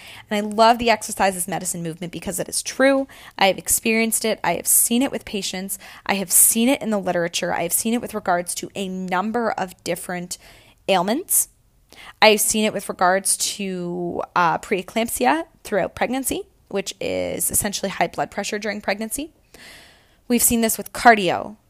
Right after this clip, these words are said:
oncology. We've seen this with long-term illness, such as multiple sclerosis, Huntington's disease,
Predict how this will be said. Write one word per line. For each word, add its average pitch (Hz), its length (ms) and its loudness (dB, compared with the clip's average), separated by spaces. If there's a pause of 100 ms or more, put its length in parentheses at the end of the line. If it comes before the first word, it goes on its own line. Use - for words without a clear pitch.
(240)
oncology. 196 960 0
We've 208 200 -6
seen 220 180 -2
this 214 160 0
with 190 140 -8
long-term 220 580 2
illness, 156 340 -6
such - 280 -4
as 180 120 -8
multiple 196 400 -6
sclerosis, 196 960 -2 (400)
Huntington's 226 580 -2
disease, 202 560 -4